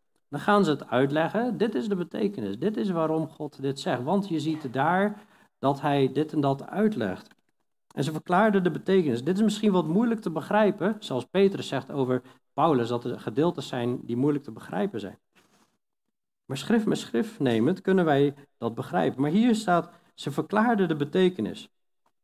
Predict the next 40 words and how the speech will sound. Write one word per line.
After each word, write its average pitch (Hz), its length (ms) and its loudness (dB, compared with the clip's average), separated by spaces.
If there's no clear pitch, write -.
Dus 127 120 -6
wat 214 140 4
wij 76 120 4
eigenlijk 160 420 4
doen, 214 200 4
dat 190 160 2
is 165 160 -4
tek-, - 280 -4
hè, 190 260 -2
dat 156 140 0
is 151 120 -2
wat 139 280 -2
wij 131 160 -4
ook 190 180 0
willen 123 240 4
doen, 147 300 2
dat 135 120 -4
is 139 200 -2
tekstverklarend 165 1080 -2
prediken. 160 480 0
En 127 100 0
dat 156 100 4
is 165 60 2
niet 214 160 4
alleen 175 260 4
maar, 151 460 4
eh, - 140 -12
zoals 147 220 0
je 156 60 -4
bij 123 180 2
Nederlands 165 500 2
doet, 208 180 2
de 208 160 -6
tekst - 300 -10
ontleden, 175 600 0
dat 123 140 -6
hoort 107 220 -4
er 117 60 -8
natuurlijk 117 360 -6
bij. 147 360 -4